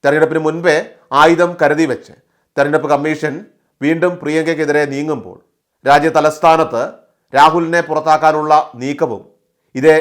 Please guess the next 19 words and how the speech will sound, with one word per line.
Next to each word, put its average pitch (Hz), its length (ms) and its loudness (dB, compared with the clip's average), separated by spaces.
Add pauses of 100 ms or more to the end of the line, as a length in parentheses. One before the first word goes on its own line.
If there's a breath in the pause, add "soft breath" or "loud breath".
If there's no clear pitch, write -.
(140)
ബി 135 160 -4
ജെ 147 180 0
പി 143 140 -6
ഇപ്പോൾ 131 220 -6 (340)
റെഡിയാക്കി 131 480 0
വെച്ചിരിക്കുകയാണ്. 110 580 -14 (380)
ജീവൻ 147 240 -2 (100)
അപായപ്പെടുത്തും 143 600 2
വിധം 139 240 -4
പെരുമാറി, 131 440 -2 (380)
മനഃപൂർവ്വം 156 480 0
മുറിവേൽപ്പിച്ച്, 151 600 -2 (220)
അതുപോലെ 135 280 -4
തന്നെ 143 180 -4
ഭീഷണിപ്പെടുത്തി 147 600 -6
തുടങ്ങി 139 280 -6 (240)
അഞ്ച് 160 300 -8
വകുപ്പുകൾ 147 440 -4 (120)
ചുമത്തിയാണ് 143 520 -6